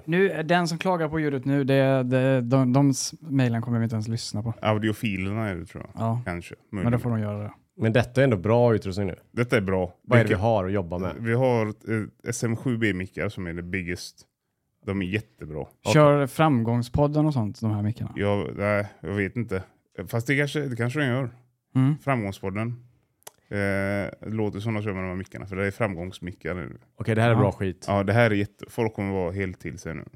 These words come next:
Speaker 3: Okej.
Speaker 1: Ja.
Speaker 3: Så fina, långa stativ.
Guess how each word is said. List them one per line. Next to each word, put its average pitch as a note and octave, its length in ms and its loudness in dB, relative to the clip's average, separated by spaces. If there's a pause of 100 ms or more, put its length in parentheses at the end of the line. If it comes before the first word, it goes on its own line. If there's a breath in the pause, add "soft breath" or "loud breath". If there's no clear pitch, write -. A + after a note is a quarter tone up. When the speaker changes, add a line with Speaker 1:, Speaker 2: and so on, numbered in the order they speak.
(160)
Speaker 3:
Okej. F2+ 260 -10 (460)
Speaker 1:
Ja. A#2+ 100 -4
Speaker 3:
Så C3 140 4
fina, A2+ 400 4
långa G2+ 420 2
stativ. G2+ 500 -2